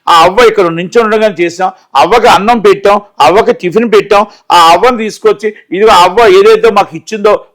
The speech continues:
ఒక పేపరు, ఆ పేపర్లో మేము ఏం అనుకున్నదో అన్నీ కూడా మేము చేసి చూపించాం" అని మీరు సోషల్ మీడియాలో ఆ అవ్వతో మీరు ఎందుకు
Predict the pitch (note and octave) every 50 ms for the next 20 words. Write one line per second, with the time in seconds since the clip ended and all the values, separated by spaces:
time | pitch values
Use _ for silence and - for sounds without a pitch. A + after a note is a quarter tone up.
0 | - D#3 D#3+ D3+ - E3 E3 F#3+ G3 G#3 G3 G3+ G3 G3 - _ _ - E3+ F3
1 | E3+ - F3+ F#3+ G#3 F3 B3 A3 A3+ A#3 A3+ G3 F#3 F3 F3 F#3 G#3+ A3+ G#3+ G#3
2 | G#3+ F3+ A3+ A3 A3 G#3+ A3 G3 F#3 G3 G#3+ A3+ G3+ G#3 G#3 G#3 F#3+ F#3 E3+ -
3 | - F3 G3 G3+ G3 - - E3 D3+ D#3+ - - - C#3 - _ _ _ - -
4 | B3 C4+ C4+ A#3 - - F#3+ G#3+ A#3 G#3 B3 A#3 A3 G#3+ G3+ G#3 G3+ G3+ E3+ D#3+
5 | D#3+ D#3+ D#3+ E3+ G#3+ A3 - A#3 G#3+ G3 E3+ D3+ D3+ F3 G#3 G3+